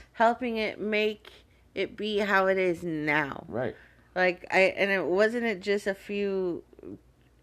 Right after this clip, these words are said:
Speaker 1: uh, years ago, more, like, recent few, uh, years ago,
Speaker 2: Mm.
Speaker 1: that, uh, ger-, ger-, gay marriage
Speaker 2: Mm-hmm.
Speaker 1: was,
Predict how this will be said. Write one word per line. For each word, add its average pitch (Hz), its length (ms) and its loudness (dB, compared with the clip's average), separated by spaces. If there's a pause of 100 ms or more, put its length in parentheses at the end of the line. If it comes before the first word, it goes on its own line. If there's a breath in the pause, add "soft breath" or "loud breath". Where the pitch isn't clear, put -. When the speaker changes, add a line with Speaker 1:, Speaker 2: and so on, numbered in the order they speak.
(140)
Speaker 1:
uh, 165 200 -2
years 165 360 -2
ago, 175 480 -2
more, 156 320 -4
like, 143 240 -4
recent 156 540 -8
few, 185 420 -12 (160)
uh, 165 60 0
years 180 420 -4
ago, 170 280 0 (260 loud breath)
Speaker 2:
Mm. - 180 -18
Speaker 1:
that, 156 380 2 (100)
uh, 143 160 2
ger-, 139 460 0 (840 loud breath)
ger-, 147 440 0 (500 loud breath)
gay 170 320 6
marriage 170 720 0 (100)
Speaker 2:
Mm-hmm. 151 280 -8
Speaker 1:
was, 160 380 -2